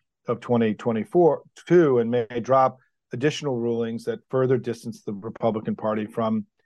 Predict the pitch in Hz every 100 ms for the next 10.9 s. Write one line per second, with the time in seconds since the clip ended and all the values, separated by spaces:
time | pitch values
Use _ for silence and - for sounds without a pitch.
0 | _ _ _ 127 113 110 113 113 120 113
1 | 117 113 151 131 87 101 101 98 107 101
2 | 104 - 104 117 117 120 95 - 92 87
3 | 85 143 131 - _ - 147 175 180 170
4 | 127 - 170 160 131 _ _ - 135 135
5 | 123 147 123 113 143 196 233 - 160 139
6 | 127 - _ _ _ _ - 202 - 180
7 | - 208 220 208 - 170 139 _ _ _
8 | _ - 165 139 123 - 135 131 123 120
9 | 147 139 160 151 131 143 - 127 135 123
10 | 95 82 - 117 110 - 110 107